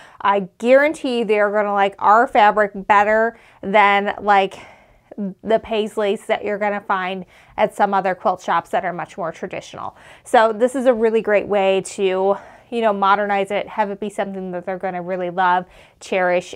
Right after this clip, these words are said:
and use, because they're gonna love every bit of it, from their t-shirts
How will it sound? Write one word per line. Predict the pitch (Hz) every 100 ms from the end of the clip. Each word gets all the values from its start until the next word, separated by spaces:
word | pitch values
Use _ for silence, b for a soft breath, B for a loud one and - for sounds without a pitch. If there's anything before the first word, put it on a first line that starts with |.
| 196
and | 202 247
use, | 330 285 254 240
because | 226 - 214 208
they're | 214
gonna | 202
love | 190 196 190
every | 226 208 220
bit | 185 233
of | 226 185
it, | 185 -
from | 226 196
their | 180
t-shirts | - 220 - 208 190 -